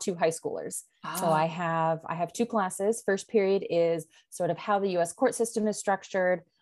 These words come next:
Speaker 1: um, how criminal law works, how criminal investigation and adjudication works, and then what basic, um, legal practice environments look like and legal ethics. And then the second year is basically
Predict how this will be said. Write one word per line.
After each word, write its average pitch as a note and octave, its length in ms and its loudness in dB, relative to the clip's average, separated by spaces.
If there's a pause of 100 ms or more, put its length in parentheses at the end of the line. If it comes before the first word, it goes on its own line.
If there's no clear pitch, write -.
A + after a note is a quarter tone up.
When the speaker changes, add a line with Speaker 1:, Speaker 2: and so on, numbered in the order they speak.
(120)
Speaker 1:
um, D#3+ 420 -4
how G3+ 220 2
criminal G#3+ 440 4
law F#3 220 4
works, E3 520 2
how E3+ 140 -2
criminal E3+ 460 -4
investigation E3+ 720 -2
and D#3 100 -2
adjudication D#3+ 600 0
works, E3 360 -4 (340)
and E3+ 140 -2
then E3 200 4
what E3+ 200 0
basic, E3 400 -2 (140)
um, E3 400 -6
legal G3 180 6
practice D#3+ 380 -4
environments D3+ 440 -2
look D3+ 180 -10
like D3 280 -2 (360)
and D#3 260 -4
legal E3+ 220 0
ethics. - 500 -6 (340)
And F3+ 120 -2
then F3 120 -2
the E3+ 60 0
second A3 360 2
year F#3+ 180 2
is F3 180 0
basically E3+ 560 0